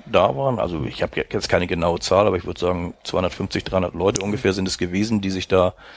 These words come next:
dafür interessiert haben. Das fand ich schon mal positiv. Mir ist auch da, geht's genau, wie Dagis gesagt hat, es wird schwer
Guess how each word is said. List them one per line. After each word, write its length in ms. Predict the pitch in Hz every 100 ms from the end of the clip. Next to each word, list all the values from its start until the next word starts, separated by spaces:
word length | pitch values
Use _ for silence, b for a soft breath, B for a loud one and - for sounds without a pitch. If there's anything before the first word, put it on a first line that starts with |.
| B B
dafür 220 | - 92
interessiert 500 | 87 87 - 98 123
haben. 340 | 139 139 147 - B B
Das 140 | 107
fand 140 | - 139
ich 60 |
schon 140 | 120 135
mal 200 | 131 120
positiv. 680 | - - 127 123 - 127 - _ _ B B B B
Mir 160 | - 117
ist 160 | 120 -
auch 140 | 107
da, 300 | - 113 120
geht's 260 | 117 120 -
genau, 320 | 104 110 104
wie 60 |
Dagis 320 | 98 117 98 -
gesagt 280 | 101 120
hat, 100 | 113
es 140 | 101 95
wird 140 | 101
schwer 440 | - 117 113 107